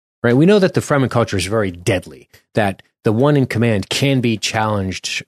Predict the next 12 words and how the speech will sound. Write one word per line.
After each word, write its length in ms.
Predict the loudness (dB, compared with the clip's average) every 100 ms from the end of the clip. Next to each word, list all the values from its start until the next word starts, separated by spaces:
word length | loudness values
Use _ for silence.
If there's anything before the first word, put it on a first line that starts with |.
| _
under 240 | 0 0 2
the 100 | 2
right 240 | 0 -2
circumstances, 1040 | 0 0 0 -4 -2 -4 -4 -6 -6 -8 -12 _ -2
or 80 | 2
maybe 240 | 2 2
even 180 | 0 0
not 140 | 0 0
under 60 | -2
the 40 | -4
right 180 | -6
circumstances, 840 | -4 -6 -6 -8 -6 -6 -8 -10